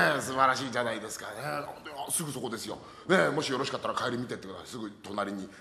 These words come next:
あの、東京エムエックステレビという、あの、建物がありますけれども、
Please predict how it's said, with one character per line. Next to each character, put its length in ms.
あ 80
の、 60
東 180
京 100
エ 80
ム 120
エ 20
ッ 40
ク 80
ス 60
テ 100
レ 60
ビ 120
と 120
い 180
う、 80
あ 40
の、 80
建 240
物 120
が 120
あ 40
り 60
ま 100
す 80
け 60
れ 80
ど 80
も、 160